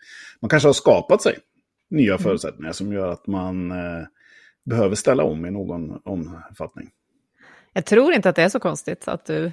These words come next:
Speaker 2: konnoterar så till drabbats, för jag tycker det ordet tar sig in i väldigt många sådana sammanhang, vem jag än pratar med just nu.
Speaker 1: Mm.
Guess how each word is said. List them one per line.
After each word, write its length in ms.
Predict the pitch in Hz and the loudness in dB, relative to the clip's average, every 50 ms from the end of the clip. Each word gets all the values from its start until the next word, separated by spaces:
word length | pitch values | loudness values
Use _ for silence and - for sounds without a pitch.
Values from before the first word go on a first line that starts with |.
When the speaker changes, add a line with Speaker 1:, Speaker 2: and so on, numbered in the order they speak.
| - _ | -10 _
Speaker 2:
konnoterar 440 | - - 185 175 175 - 165 156 170 | -8 -6 -4 -4 -2 -2 -2 -2 -2
så 200 | 170 - 156 156 | -2 -4 -4 -4
till 140 | - - 160 | -4 -2 0
drabbats, 400 | 175 170 165 151 170 170 165 - | 2 2 2 0 -2 -4 -4 0
för 100 | - 185 | 2 2
jag 60 | 180 | 2
tycker 200 | 180 196 180 196 | 2 0 -2 0
det 140 | 180 190 196 | 2 2 2
ordet 300 | 190 208 208 185 175 - | 2 2 2 0 0 0
tar 120 | - 185 | 0 0
sig 140 | 175 - 175 | 0 0 -2
in 260 | 190 214 240 233 202 | 0 0 0 0 0
i 60 | 180 160 | 2 2
väldigt 400 | 180 185 175 170 180 196 214 185 | 4 4 4 2 2 0 0 0
många 240 | 175 170 160 160 | -2 -2 -4 -4
sådana 340 | 160 - 165 156 143 151 165 | -4 -4 -6 -4 -4 -6 -4
sammanhang, 420 | - 160 147 151 143 151 151 151 147 | -2 -2 -2 -2 -2 -4 -4 -2 0
vem 200 | 156 156 156 151 | 0 0 0 -2
jag 100 | 147 147 | -4 -4
än 60 | 143 | -2
pratar 360 | - - 160 156 - - 202 | 0 0 0 2 0 -2 -4
med 240 | 170 - - 165 160 185 | -4 -4 -4 -6 -6 -4
just 220 | - - - - | -6 -6 -6 -6
nu. 80 | - - | -8 -8
Speaker 1:
Mm. 120 | - | -8